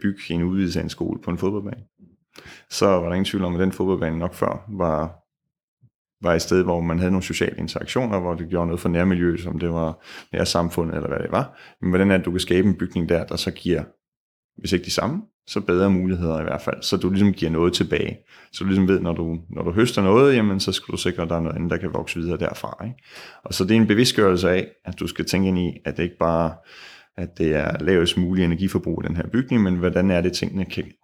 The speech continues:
kan gå videre efterfølgende. Og det er også, når du,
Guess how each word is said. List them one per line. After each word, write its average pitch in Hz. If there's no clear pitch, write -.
kan 87
gå 85
videre 85
efterfølgende. -
Og -
det 101
er 82
også, 82
når 95
du, 82